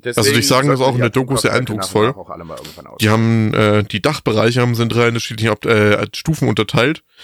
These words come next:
Speaker 1: je nachdem, wie hoch quasi die radioaktive Belastung durch das Material, durch das, durch die Explosion auf dem Dach lag, eingestuft haben. Und das schlimmste Dach war quasi die radioaktive Belastung.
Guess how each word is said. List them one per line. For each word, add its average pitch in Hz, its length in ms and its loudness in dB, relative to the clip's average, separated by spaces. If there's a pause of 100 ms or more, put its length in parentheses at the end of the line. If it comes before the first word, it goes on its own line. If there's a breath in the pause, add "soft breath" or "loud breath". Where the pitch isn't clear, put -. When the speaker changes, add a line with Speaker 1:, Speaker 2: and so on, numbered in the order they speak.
(140 loud breath)
Speaker 1:
je 117 140 0
nachdem, 123 400 0
wie 113 60 0
hoch 127 260 2
quasi 113 360 0
die 110 260 0
radioaktive 110 500 0
Belastung 113 400 0
durch 113 120 0
das 104 140 -2
Material, 110 460 2
durch 110 240 -8
das, 110 120 -4
durch 104 300 -2
die 101 160 0
Explosion - 360 -2
auf 117 80 0
dem 101 100 -4
Dach 120 160 -2
lag, 117 140 0
eingestuft 113 500 -2
haben. 135 160 0 (760 loud breath)
Und 110 240 0
das 113 140 0
schlimmste 175 500 0 (300)
Dach 151 320 -2
war 107 160 0
quasi 120 640 0
die 113 160 -6
radioaktive 120 480 0
Belastung. 143 560 -2